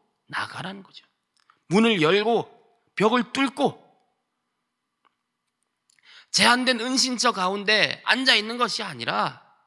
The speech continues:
부활한 그 예수의 소망을 가지고 나가라.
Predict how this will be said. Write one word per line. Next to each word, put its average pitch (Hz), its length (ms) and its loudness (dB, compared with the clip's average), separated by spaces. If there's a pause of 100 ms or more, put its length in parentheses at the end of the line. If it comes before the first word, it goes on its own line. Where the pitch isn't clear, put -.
(300)
부활한 254 720 0
그 240 200 -4
예수의 208 340 0
소망을 247 460 -2
가지고 190 580 -4 (520)
나가라. 240 540 -6